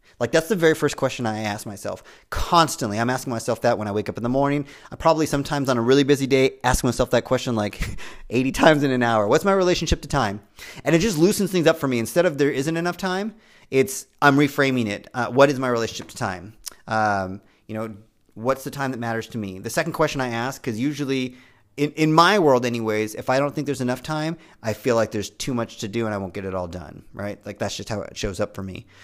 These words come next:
So then the, the mindset around task for me, so time is, "What's my relationship to time?" Right? Okay.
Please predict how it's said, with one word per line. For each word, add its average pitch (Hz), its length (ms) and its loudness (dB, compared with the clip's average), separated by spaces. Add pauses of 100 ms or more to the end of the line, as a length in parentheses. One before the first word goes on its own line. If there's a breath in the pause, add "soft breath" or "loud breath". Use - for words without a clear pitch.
(220 loud breath)
So - 160 2
then 147 360 4 (280)
the, 120 420 2 (200)
the 120 220 0
mindset 135 360 2
around 110 240 0
task 165 400 -2
for 110 120 -6
me, 95 160 -4
so 110 240 -6 (140)
time 185 340 -2
is, 110 300 -6
"What's 123 220 -6
my 123 80 -2
relationship 104 460 -6
to - 60 -20
time?" - 380 -12 (240)
Right? 104 300 -10 (400 soft breath)
Okay. 113 360 0